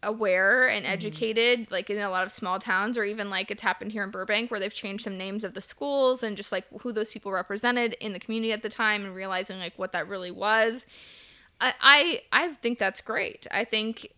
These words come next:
Speaker 1: um,
Speaker 2: Yeah, that's progress.
Speaker 1: I just,
Speaker 2: That's
Speaker 1: that's
Speaker 2: not ca-,
Speaker 1: progress. I
Speaker 2: cancellation.
Speaker 1: think that's, yeah. So I think there's right ways to do it, and so I agree. Let's, let's cancel cancel culture and start calling it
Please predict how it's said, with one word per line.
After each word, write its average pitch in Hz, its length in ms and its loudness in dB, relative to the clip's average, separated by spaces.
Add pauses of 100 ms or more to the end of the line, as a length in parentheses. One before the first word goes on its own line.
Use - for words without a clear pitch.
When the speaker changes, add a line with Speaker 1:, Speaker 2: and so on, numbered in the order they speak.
Speaker 1:
um, 185 720 -2 (160)
Speaker 2:
Yeah, 170 260 -10 (140)
that's 262 200 2
progress. 214 460 4
Speaker 1:
I 247 40 4
just, - 420 -4 (360)
Speaker 2:
That's - 140 2
Speaker 1:
that's 285 200 10
Speaker 2:
not - 60 -8
ca-, - 60 2
Speaker 1:
progress. 269 260 10
I 185 60 6 (160)
Speaker 2:
cancellation. 226 100 4
Speaker 1:
think 240 240 2
that's, 214 340 2 (280)
yeah. 214 640 6
So 233 340 4
I 233 100 6
think 330 420 -6 (240)
there's 247 360 4
right 226 300 4
ways 233 300 0
to 247 100 -4
do 196 220 -2
it, 262 240 2
and 226 180 -4
so 208 180 0
I 196 100 4
agree. 202 400 -2
Let's, 208 420 -2 (540)
let's 269 180 2
cancel 381 380 -4
cancel 262 380 -4
culture 220 480 -2
and 214 140 2
start 208 200 -4
calling 214 340 -4
it 190 200 0